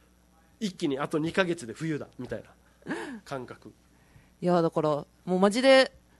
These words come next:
Speaker 2: あのー、卵屋さんの方でバイトして、
Speaker 1: はい。
Speaker 2: 六月末に。で、全然もう行けてなくて。
Speaker 1: うん。
Speaker 2: もう週一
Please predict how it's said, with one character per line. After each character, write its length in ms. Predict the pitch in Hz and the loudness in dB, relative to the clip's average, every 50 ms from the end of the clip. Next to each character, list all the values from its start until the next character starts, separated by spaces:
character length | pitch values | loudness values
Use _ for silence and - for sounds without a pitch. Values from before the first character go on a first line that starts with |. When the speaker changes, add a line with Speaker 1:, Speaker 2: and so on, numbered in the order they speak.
| _ - | _ -4
Speaker 2:
あ 160 | - 196 180 | -2 0 0
の 480 | 170 160 160 156 156 151 151 147 147 | 0 0 -2 -2 -2 -2 -2 -4 -4
ー、 20 | - | 0
卵 280 | 233 226 240 233 254 | 0 2 4 6 6
屋 60 | 254 262 | 4 4
さ 120 | 254 254 | 2 2
ん 40 | 240 | 2
の 80 | 240 | 2
方 160 | 240 247 214 165 | 4 4 4 4
で 80 | 151 | 4
バ 120 | 139 165 160 | 4 2 2
イ 60 | 160 | 2
ト 100 | - 160 | 0 -4
し 80 | - - | -4 -4
て、 260 | - 156 147 143 - - | -2 -2 -2 -2 -2 -2
Speaker 1:
は 100 | 170 131 | -2 0
い。 20 | |
Speaker 2:
六 60 | 143 | 0
月 600 | 160 170 - - 156 160 156 156 156 151 - - - - 165 160 - | 0 0 0 -2 -4 -2 -2 0 0 -2 -2 -4 -6 -6 -6 -6 -6
末 120 | - 156 | -6 -8
に。 160 | 151 135 - - _ _ _ _ _ _ _ | -8 -10 -12 -14 _ _ _ _ _ _ _
で、 320 | 165 170 165 151 147 - - _ _ - | -2 0 2 2 0 -2 -4 _ _ -6
全 200 | 180 196 254 370 | 0 2 4 4
然 80 | 403 508 494 523 480 466 453 | 4 4 4 2 4 4 4
も 80 | 302 233 | 4 4
う 60 | - | 4
行 120 | 220 214 | 2 -2
け 160 | - - 254 240 | -2 0 0 0
て 160 | - 240 214 | 2 2 2
な 120 | 202 196 | 2 0
く 120 | - - - | -2 -4 -10
て。 200 | - - - _ - | -12 -12 -10 _ -4
Speaker 1:
う 40 | 147 | -2
ん。 360 | 143 143 139 127 113 98 - _ _ _ | 0 0 0 -2 -4 -8 -14 _ _ _
Speaker 2:
も 240 | - 180 180 175 175 | -6 -4 -2 -2 -2
う 40 | 170 | -2
週 320 | - - 311 320 294 262 | -2 0 0 2 2 2
一 120 | 262 254 | 2 0